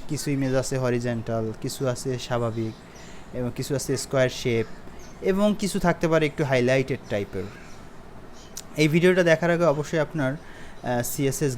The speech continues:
গ্রিড সম্পর্কে খুব ভালো একটা ধারণা থাকলে আপনি বুঝতে পারবেন, কারণ এটা কোনো বেসিক টিউটোরিয়াল না। আহ, আসলে মূলত টিউটোরিয়াল না, এটা হচ্ছে মূলত একটা লাইভ এক্সাম্পল আর কি। তো আমরা যদি এই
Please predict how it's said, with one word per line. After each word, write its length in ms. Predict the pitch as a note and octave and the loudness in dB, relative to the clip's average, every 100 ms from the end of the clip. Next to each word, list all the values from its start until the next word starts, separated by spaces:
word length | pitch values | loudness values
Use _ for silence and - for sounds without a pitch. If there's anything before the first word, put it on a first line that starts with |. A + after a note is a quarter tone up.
| A#2 | -2
গ্রিড 180 | C#3+ D#3+ | -2 0
সম্পর্কে 460 | D#3+ C#3 C#3 - C3+ | -4 -2 -6 -6 -8
খুব 100 | C3 | -6
ভালো 180 | B2 A#2+ B2 | -2 0 -2
একটা 240 | - B2+ A#2+ A#2 - A2 - | -2 -2 0 -2 -8 -10 -4
ধারণা 260 | A#2 C3 C#3 | -2 -2 -2
থাকলে 280 | D3 C#3+ B2 | -4 -4 -4
আপনি 160 | - A2+ | -4 -8
বুঝতে 220 | A#2 - | -6 -6
পারবেন, 320 | C3+ A2 A2+ D#3 - - - - - - - - | -2 -2 -4 -10 -12 -16 -16 -16 -18 -18 -16 -4
কারণ 160 | B2 B2+ | -2 -2
এটা 180 | A#2+ C3+ | 0 -2
কোনো 180 | C#3 C3 | 0 0
বেসিক 420 | A#2+ A#2+ - E3 - - | 2 2 0 -6 -8 -4
টিউটোরিয়াল 420 | C3 B2 B2 A2+ A2 | -4 -2 -2 -2 -2
না। 60 | B2+ | -4
আহ, 920 | G3 - - - - - - A#2+ - | -6 -10 -14 -12 -12 -12 -10 -8 -6
আসলে 200 | - E3+ F3 | -4 0 2
মূলত 300 | C#3+ D3 D#3+ F3 | 2 0 0 -2
টিউটোরিয়াল 320 | F#3 F3+ F3+ | -2 0 0
না, 60 | D#3 B2 | 0 0
এটা 100 | C#3+ | -2
হচ্ছে 180 | C3+ D3 | -4 -4
মূলত 280 | C#3+ C#3+ C#3+ | -2 -4 -4
একটা 200 | C3+ B2 | -4 0
লাইভ 260 | A2+ A#2 A#2+ A2+ | 2 2 0 -4
এক্সাম্পল 400 | A2 G#2+ G2+ G2 G2 | -2 -2 -2 -4 -6
আর 80 | - | -6
কি। 80 | E3+ - - - - - - - - | -8 -8 -8 -10 -12 -12 -12 -14 -2
তো 60 | - | 4
আমরা 220 | D3+ D#3+ | 6 8
যদি 260 | E3+ F3 F#3 F3+ E3 | 6 6 8 6 6
এই 100 | D#3+ | 6